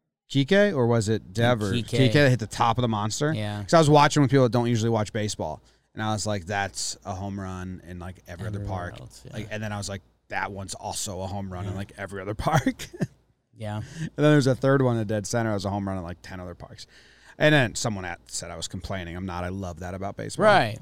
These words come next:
Speaker 1: Go back and watch the games in the eighties with all the cookie cutter stadiums. Boring as
Speaker 2: Yeah.
Speaker 1: shit.
Speaker 2: And that was, uh, I think, was it the first game? You know, there's always a lot of moments in games where you can put the pedal down even more. Uh, Gleyber drove one,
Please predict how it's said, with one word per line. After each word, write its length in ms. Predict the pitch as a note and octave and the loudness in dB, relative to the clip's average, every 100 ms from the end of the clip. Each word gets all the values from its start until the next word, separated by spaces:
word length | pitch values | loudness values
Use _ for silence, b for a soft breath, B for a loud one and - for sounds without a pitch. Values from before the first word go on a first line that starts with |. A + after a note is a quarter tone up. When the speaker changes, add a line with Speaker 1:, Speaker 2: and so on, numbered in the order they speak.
| - | 6
Speaker 1:
Go 120 | D3+ | 8
back 180 | D#3+ D3+ | 8 8
and 100 | C#3 | 8
watch 280 | B2 A#2+ - | 8 6 2
the 80 | |
games 320 | A2 A2+ A2+ A2 | 0 2 2 0
in 80 | |
the 100 | G#2+ | 0
eighties 300 | G#2 G#2 G#2+ | -2 -2 -4
with 100 | F#2+ | -4
all 100 | A2 | -4
the 60 | G2+ | -4
cookie 260 | - G#2 G#2+ | -4 -4 0
cutter 200 | A2 G2+ | 2 2
stadiums. 520 | - G2 G#2+ A2+ - - - G2 | 0 -2 -2 -2 -4 -12 -16 -4
Boring 440 | A2+ A#2 A#2 A#2 | 0 2 2 0
as 400 | F#2+ F#2+ G#2+ G#2+ | -4 -4 -2 -4
Speaker 2:
Yeah. 40 | - | -4
Speaker 1:
shit. 420 | - - D#2+ - _ - | -6 -6 -8 -16 _ -8
Speaker 2:
And 140 | C3 | -2
that 160 | D3 D3+ | 2 4
was, 240 | D3 B2+ | 2 0
uh, 400 | C3 B2+ A#2+ A#2 - | 0 2 2 0 -2
I 100 | - | -8
think, 400 | A2 - F3+ D#3+ - - _ _ _ _ _ | -12 -6 -6 -6 -12 -20 _ _ _ _ _
was 120 | A#2 B2 | -6 -6
it 100 | - | -4
the 80 | |
first 600 | B2 - - E3+ F3+ - | -8 -4 2 4 4 -2
game? 520 | - D3 C#3+ C#3 C3+ - - | 0 2 2 2 -2 -6 -4
You 120 | F3 | -2
know, 220 | C3 B2 - | -2 -4 -2
there's 240 | A3+ G3+ - | 0 0 2
always 380 | D#3+ D#3+ D3+ B2+ | 4 6 6 4
a 40 | |
lot 200 | B2 B2+ | 4 4
of 40 | A#2+ | 4
moments 320 | A#2 A2+ A2 | 0 -2 -6
in 80 | A2 | -6
games 220 | A2 G#2+ | -6 -6
where 80 | G#2+ | -8
you 60 | G#2 | -8
can 160 | G#2 | -10
put 200 | G2+ A2+ A2 | -8 -8 -8
the 40 | |
pedal 300 | G2+ A2 A2 | -8 -6 -6
down 280 | G#2 G#2 G#2 | -6 -8 -8
even 220 | G#2 G2+ | -10 -10
more. 400 | G2+ G#2+ G2+ G2+ - b b b | -10 -10 -10 -12 -16 b b b
Uh, 260 | - G#2 G#2+ | -6 -2 -2
Gleyber 600 | G#2+ A2+ A#2+ A#2+ A2+ A2+ | -4 -4 0 0 0 -4
drove 420 | G2 A2 A2+ G#2+ G#2 | -6 -6 -4 -4 -6
one, 540 | A2 G#2+ G#2+ G#2 G2 | -8 -6 -8 -10 -12